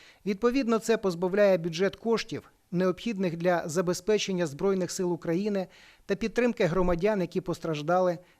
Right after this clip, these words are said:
від збройної агресії. Тож закликаємо працедавців та їх робітників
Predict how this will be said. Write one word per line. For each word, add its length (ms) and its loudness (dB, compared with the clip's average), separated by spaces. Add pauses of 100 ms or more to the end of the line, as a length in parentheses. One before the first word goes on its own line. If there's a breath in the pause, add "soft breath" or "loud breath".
від 140 0
збройної 560 0
агресії. 580 -10 (760 soft breath)
Тож 180 2
закликаємо 640 4
працедавців 680 2
та 120 -4
їх 240 -2
робітників 680 -4